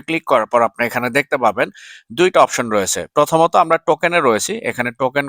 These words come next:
কত সেটার পরিমাণ রয়েছে, কিন্তু আমাদেরকে যেতে হবে উইথড্রল অপশনে। So আমরা যে কাজ করব সেটা হচ্ছে উইথড্রল বাটনে ক্লিক করব। উইথড্রল বাটনে ক্লিক করার পর এখানেও আপনি দুইটা অপশন দেখতে পাবেন। একটা হচ্ছে পাবলিক মেইননেট বুস্ট, অর্থাৎ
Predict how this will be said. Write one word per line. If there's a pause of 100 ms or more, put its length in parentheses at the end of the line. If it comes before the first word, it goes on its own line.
কত (180)
সেটার
পরিমাণ (100)
রয়েছে, (460)
কিন্তু (160)
আমাদেরকে (120)
যেতে
হবে (360)
উইথড্রল
অপশনে। (500)
So (160)
আমরা
যে
কাজ (100)
করব (120)
সেটা
হচ্ছে (200)
উইথড্রল
বাটনে (100)
ক্লিক
করব। (540)
উইথড্রল
বাটনে
ক্লিক
করার
পর (180)
এখানেও
আপনি (200)
দুইটা
অপশন
দেখতে
পাবেন। (460)
একটা
হচ্ছে (380)
পাবলিক (100)
মেইননেট (100)
বুস্ট, (140)
অর্থাৎ